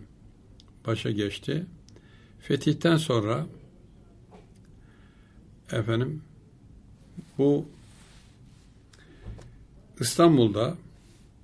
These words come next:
Zeyrek Medresesi'ne müderris oldu.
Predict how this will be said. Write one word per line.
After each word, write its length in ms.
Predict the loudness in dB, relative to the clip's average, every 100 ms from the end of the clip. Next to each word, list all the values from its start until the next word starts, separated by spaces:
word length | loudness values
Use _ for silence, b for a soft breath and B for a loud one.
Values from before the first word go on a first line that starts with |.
| b b b b
Zeyrek 580 | 0 8 10 12 8 2
Medresesi'ne 680 | -2 -2 -2 -4 -4 -6 -6 -10 -20 -20 -20 -20 -20 -20 -20 -20 -20 -20 -20 -20 -20 -20 -20 -20 -20 -20 -20 -20 -20 -20 -20 -20 -4
müderris 500 | 0 2 0 -4 -6
oldu. 200 | -10 -10